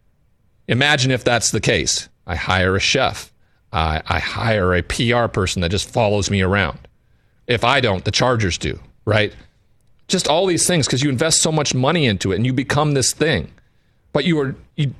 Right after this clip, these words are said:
you don't see it, whether we didn't understand it then or, or, or fully, and we just l-, lived with the idea of a bust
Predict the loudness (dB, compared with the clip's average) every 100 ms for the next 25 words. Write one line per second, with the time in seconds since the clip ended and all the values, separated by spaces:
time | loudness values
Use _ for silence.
0 | -8 -2 -2 0 0 2 0 0 -2 0
1 | 0 2 0 2 0 2 2 2 2 2
2 | 2 0 2 2 2 2 0 -2 -10 _
3 | -6 0 2 2 0 -6 -18 _ _ _
4 | -2 -2 0 2 2 0 -2 0 0 2
5 | 2 0 -2 -6 -8 -6 -6 -8 _ -2
6 | 0 0 -2 -2 0 2 2 2 2 0
7 | 2 2 2 0